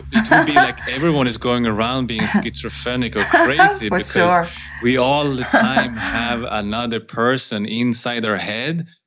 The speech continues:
Speaker 1: talking to us. So who is this person talking to us all the time? <laughs> So that, uh, is what we can call the ego, right?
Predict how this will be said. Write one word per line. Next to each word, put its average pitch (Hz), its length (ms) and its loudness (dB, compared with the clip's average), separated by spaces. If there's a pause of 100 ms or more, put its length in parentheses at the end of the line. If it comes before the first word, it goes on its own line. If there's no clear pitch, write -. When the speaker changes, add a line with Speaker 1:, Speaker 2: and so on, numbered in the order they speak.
Speaker 1:
talking 135 360 -2
to 101 260 -2
us. 95 280 -8 (300)
So 131 140 -6
who 131 220 6
is 156 120 6
this 156 160 2
person 107 920 0
talking 156 420 0
to 113 180 0
us 104 140 -2
all 101 180 -2
the 98 100 0
time? 95 380 -6 (360)
<laughs> 110 300 -4 (220)
So - 180 -4
that, 131 400 -6 (140)
uh, 101 720 -4
is - 380 -8
what 110 220 -4
we 107 80 -14
can 104 200 -6
call 95 300 -2
the 92 200 -6
ego, 90 500 -6
right? 87 280 -6